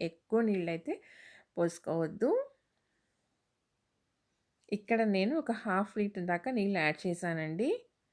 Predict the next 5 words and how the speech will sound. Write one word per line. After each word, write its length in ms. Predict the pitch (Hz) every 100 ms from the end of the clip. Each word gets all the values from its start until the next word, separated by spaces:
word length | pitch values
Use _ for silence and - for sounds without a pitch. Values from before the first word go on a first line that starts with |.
| _ _ _ _ _
ఇట్లా 300 | 190 185 208 208
నీళ్ళు 400 | 190 190 220 233
మనకి 340 | 196 180 - 285
తెరులుతా 440 | - 175 185 185 190
ఉండగా 380 | 180 165 175